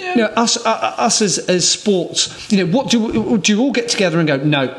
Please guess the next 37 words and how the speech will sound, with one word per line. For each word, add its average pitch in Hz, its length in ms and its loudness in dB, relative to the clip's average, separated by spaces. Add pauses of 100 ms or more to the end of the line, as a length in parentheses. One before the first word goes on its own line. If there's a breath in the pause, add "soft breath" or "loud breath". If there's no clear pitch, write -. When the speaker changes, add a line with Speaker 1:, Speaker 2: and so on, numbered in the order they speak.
Speaker 2:
this 139 140 0
isn't 131 200 0
right. 127 300 0
We 165 160 2
don't 143 160 0
want 135 140 0
them 131 100 2
in 127 80 2
the 120 80 -2
sport." 139 520 -2
Speaker 1:
Mm. 110 280 0 (100)
Speaker 2:
You 147 100 2
know, 131 200 2 (180)
they've, 135 340 0 (800)
they, - 220 -4 (220)
you - 140 -8
know, 139 120 0
it's 151 180 0
not 180 240 2
the 165 220 2
image 160 500 0 (380 loud breath)
that, - 520 -2 (360)
that 160 160 0
we 160 120 4
wanna 156 280 0
portray, 156 760 0 (240 loud breath)
uh, 139 280 0
and 147 380 0
to 165 120 2
get 185 260 -2
together 156 400 0
to 151 140 -4
say, 143 400 0
"No, 143 300 2
this 131 180 0
isn't 127 240 0
right," 135 420 0